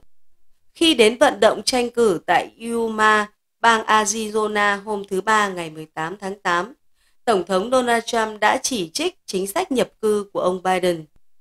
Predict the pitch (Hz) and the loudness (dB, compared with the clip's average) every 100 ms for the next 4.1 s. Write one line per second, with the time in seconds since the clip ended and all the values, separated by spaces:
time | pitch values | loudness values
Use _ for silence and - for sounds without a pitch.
0 | - - - _ _ - 269 262 233 269 | -20 -20 -20 _ _ 0 2 4 2 2
1 | 269 254 226 220 - - _ - 208 254 | 2 0 4 4 4 -4 _ 2 2 4
2 | 302 190 151 165 180 226 247 247 - 240 | 4 4 2 0 0 2 2 2 2 2
3 | 226 220 - 226 214 214 208 208 208 208 | 2 2 -2 -2 2 2 2 0 2 2
4 | 196 | 2